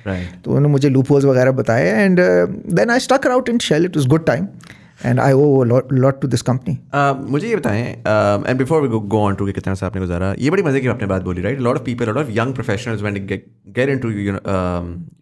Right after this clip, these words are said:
Speaker 1: jobs, जाहिर है कि academic, uh, साइड के ऊपर बड़ी एक certain चीज़ आपको बताई जा रही होती है, बड़ी एक sort of perfect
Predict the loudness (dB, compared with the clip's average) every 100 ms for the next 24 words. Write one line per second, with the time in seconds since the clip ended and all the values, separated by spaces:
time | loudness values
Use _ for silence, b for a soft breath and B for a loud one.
0 | _ _ -2 -2 -2 -8 -20 _ b b
1 | b b b b b -4 -2 0 0 0
2 | -2 0 -2 -2 -6 -12 -18 -14 -4 -2
3 | 0 0 -2 -2 -2 -4 -4 -4 -4 -4
4 | -4 -4 -4 -4 -4 -2 -2 -2 -4 -6
5 | -6 -6 -6 -6 -6 -6 -8 -6 -6 -6
6 | -8